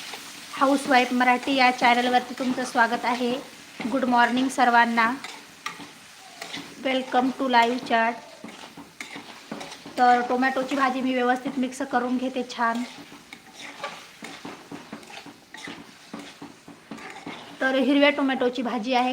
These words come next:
खायला खूप छान लागते. तर हाऊसवाईफ मराठी या चॅनलवरती तुमचं स्वागत आहे. वेलकम. तर ही भाजी मी दोन मिनटं अशीच परतून घेते.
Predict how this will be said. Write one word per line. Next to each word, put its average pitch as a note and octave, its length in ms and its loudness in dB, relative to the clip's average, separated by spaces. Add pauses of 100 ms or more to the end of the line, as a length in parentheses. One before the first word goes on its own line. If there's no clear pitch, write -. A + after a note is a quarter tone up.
खायला A#3+ 360 2
खूप - 240 -8
छान A#3+ 180 0
लागते. B3 420 -2 (680)
तर B3 120 0
हाऊसवाईफ C4 540 4
मराठी C4 380 0
या B3+ 140 4
चॅनलवरती B3 640 0
तुमचं B3 240 -2
स्वागत A#3+ 420 0
आहे. A#3+ 220 0
वेलकम. B3 560 2 (4000)
तर B3 160 2
ही C4 120 2
भाजी B3+ 320 4
मी C#4 100 2
दोन B3+ 240 2
मिनटं B3+ 320 2
अशीच B3+ 260 -4
परतून C4 420 -2
घेते. C4 320 0